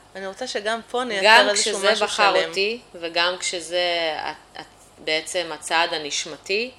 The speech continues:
Speaker 2: והוא בחר אותי וזה חזק ממני ואני נלקחת,
Speaker 1: מהמם.
Speaker 2: אני שם. וגם הנשמה שלי זה אני.
Speaker 1: מהמם.
Speaker 2: וגם, זאת אומרת,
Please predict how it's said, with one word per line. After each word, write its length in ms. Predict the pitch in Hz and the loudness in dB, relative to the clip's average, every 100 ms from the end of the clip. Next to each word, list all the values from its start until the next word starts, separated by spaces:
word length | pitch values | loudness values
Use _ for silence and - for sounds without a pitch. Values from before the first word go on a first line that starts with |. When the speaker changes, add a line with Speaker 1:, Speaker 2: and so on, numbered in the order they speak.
| - - - - - 147 | -20 -20 -20 -20 -20 -10
Speaker 2:
והוא 300 | 147 151 180 | -8 -6 -4
בחר 320 | 170 - 170 | -4 0 -2
אותי 360 | 165 160 175 156 | -2 -4 -4 -2
וזה 440 | 147 143 - 156 | -2 -2 -4 -10
חזק 340 | - 147 160 160 | -10 -4 -4 -4
ממני 360 | 160 160 160 143 | -8 -8 -8 -8
ואני 260 | 143 156 | -8 -8
נלקחת, 800 | 160 147 143 175 190 - 254 - - - - - - - | -10 -10 -4 -2 0 -2 -4 -6 -20 -20 -20 -20 -20 -20
Speaker 1:
מהמם. 260 | 175 170 190 | -20 -20 -8
Speaker 2:
אני 160 | 156 139 | -6 -4
שם. 360 | - 262 131 110 - - - - - | 0 0 0 -8 -20 -20 -20 -20 -16
וגם 320 | 143 165 185 | -2 2 2
הנשמה 440 | 180 165 160 175 196 | 0 -4 -4 -2 -2
שלי 320 | 214 185 160 | -2 -4 -4
זה 200 | 143 143 | -4 -4
אני. 240 | 185 175 - - - - | -2 -4 -6 -20 -20 -20
Speaker 1:
מהמם. 280 | 175 175 190 | -20 -16 -12
Speaker 2:
וגם, 520 | 147 165 175 185 180 - - - | -4 0 0 -2 -8 -12 -20 -20
זאת 200 | - - | -18 -12
אומרת, 440 | 156 185 208 208 | -6 -4 -2 -4